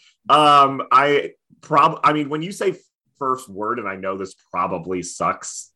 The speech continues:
that I'm going to say this 'cause this is what you get, is Zlatan, is what I hear, was the first thing I think when I think Swedish soccer. Um, you know, I, it, it's weird 'cause you don't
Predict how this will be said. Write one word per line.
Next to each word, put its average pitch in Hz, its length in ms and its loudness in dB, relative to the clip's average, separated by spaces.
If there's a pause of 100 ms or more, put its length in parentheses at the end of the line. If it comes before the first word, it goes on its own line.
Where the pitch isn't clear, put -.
that 85 200 -2
I'm 85 140 -2
going 85 200 -6
to 85 60 -8
say 80 220 -6
this 87 180 -6
'cause 87 180 -6
this 87 140 -8
is 85 140 -10
what 80 160 -6
you 78 100 -6
get, 98 240 -2
is 92 160 -4
Zlatan, 80 600 -6 (120)
is 98 220 -4
what 92 160 -2
I 87 80 -2
hear, 85 340 -8
was 85 240 -6
the 98 80 -8
first 87 300 -4
thing 87 120 -8
I 82 120 -4
think 82 200 -8
when 82 120 -6
I 78 100 -4
think 80 240 -10
Swedish 71 340 -8
soccer. - 440 -4 (420)
Um, 95 640 2 (840)
you 113 140 2
know, 95 200 2
I, 104 720 0
it, 113 160 -4 (560)
it's 123 340 -6
weird 135 460 -2
'cause 104 240 -4
you 107 80 -10
don't 123 320 -2